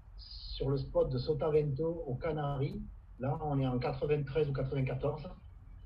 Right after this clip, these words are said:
J'étais dans le top vingt mondial avec ça. Voilà. Euh,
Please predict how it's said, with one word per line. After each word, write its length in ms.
J'étais 320
dans 140
le 120
top 180
vingt 100
mondial 340
avec 220
ça. 160
Voilà. 180
Euh, 1600